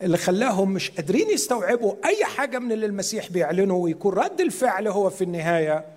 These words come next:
"هل في هذا الوقت ترد الملك لاسرائيل؟" لا اقول بخجل، حتى بعد نزول الروح القدس بشهور،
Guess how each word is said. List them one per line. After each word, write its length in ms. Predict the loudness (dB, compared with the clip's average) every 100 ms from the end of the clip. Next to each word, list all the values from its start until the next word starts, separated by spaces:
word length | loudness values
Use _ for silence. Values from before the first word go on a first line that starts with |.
| -8
"هل 140 | 0 0
في 180 | 2 2
هذا 240 | 2 0
الوقت 440 | 0 -2 -2 -12
ترد 420 | -4 2 2 2 0
الملك 680 | 2 2 2 0 -14 -20 -20 -20 -20 -20 -20 -6
لاسرائيل؟" 760 | -4 -2 -2 -2 -6 -8 -10 -16 -18 _ -20 _ _ _ _ _ _ _ -20 -20 _
لا 180 | 0 2
اقول 240 | 2 2 2
بخجل، 640 | 0 0 -2 2 0 0 -6 -18 -20 -20 _ _ _ _ _ _ _
حتى 360 | -2 -2 0 0
بعد 280 | 2 0 -2
نزول 380 | -2 0 2
الروح 300 | 2 0 -2
القدس 760 | -6 -2 -2 0 -2 -4 -10 -20 -20 _ _ _ _ _ _ _ _ _ _
بشهور، 600 | 0 2 2 4 2 0